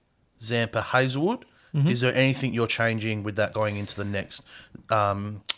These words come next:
Speaker 1: next match? Also, Zampa bowled very well.
Speaker 2: He did. Um, I think the team will change game by game.
Speaker 1: Okay.
Speaker 2: Absolutely. So this is not gonna be a, like, I could quite easily see Hazelwood being dropped for the next game.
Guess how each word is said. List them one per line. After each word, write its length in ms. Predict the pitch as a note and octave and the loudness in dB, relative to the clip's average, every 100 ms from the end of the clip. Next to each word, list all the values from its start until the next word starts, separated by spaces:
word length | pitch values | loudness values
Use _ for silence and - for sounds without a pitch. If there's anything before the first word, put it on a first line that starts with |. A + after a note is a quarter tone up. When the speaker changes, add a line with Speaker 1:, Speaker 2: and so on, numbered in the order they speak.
| - - - - _ | -6 -20 -20 -20 _
Speaker 1:
next 260 | A2 A#2 - | -4 -2 4
match? 320 | C#3+ F3 - - - | 6 6 4 -8 -2
Also, 560 | D#3 D#3 - B2+ E3 - - | 2 4 6 8 6 2 -4
Zampa 520 | A#2+ C#3 E3 C3 E3 - | 2 6 6 6 4 4
bowled 240 | A#2 G#2+ | 2 2
very 300 | G#2+ G#2+ G#2+ | -2 0 0
well. 300 | G2+ G#2+ - - | 0 -8 -8 -6
Speaker 2:
He 120 | - E3+ | 2 8
did. 240 | F3+ E3+ - - | 8 8 -2 2
Um, 560 | D#3 D3+ C#3+ C#3+ C#3+ - _ - | 6 8 8 4 0 -8 _ 2
I 80 | |
think 240 | D3 D#3 D3 | 2 0 -2
the 80 | C3 | -4
team 280 | - C#3 C3 | -2 -2 -2
will 80 | |
change 440 | B2 C3+ A#2+ A#2 - | -2 -4 -4 -6 -2
game 180 | B2 A#2+ | 0 0
by 120 | G#2+ | -2
game. 200 | G#2 G2 - _ _ _ | -4 -6 -10 _ _ _
Speaker 1:
Okay. 200 | A#2+ G#2 G2 - | -12 -10 -10 -8
Speaker 2:
Absolutely. 400 | C3+ - A2 G2+ | -8 -4 -6 -4
So 120 | - | -4
this 160 | C3+ C#3 | -4 -2
is 100 | C3+ | -2
not 120 | C3+ | 0
gonna 140 | C3+ A#2 | 0 -2
be 160 | A#2+ | 0
a, 240 | A#2 A2 G#2+ - - - - | 2 2 -2 -10 -20 -4 8
like, 160 | C3+ | 10
I 40 | D3+ | 10
could 80 | C3 | 6
quite 200 | D3+ C3+ | 6 6
easily 280 | C3 B2 | 4 -2
see 160 | A#2+ A#2 | -2 -2
Hazelwood 420 | A2+ A#2+ A#2 A2 | 0 0 0 -6
being 200 | A2+ A2 | -4 -6
dropped 180 | A2 A#2+ | -4 -6
for 80 | - | -6
the 40 | G2 | -8
next 180 | F2 | -8
game. 160 | - - | -10 -12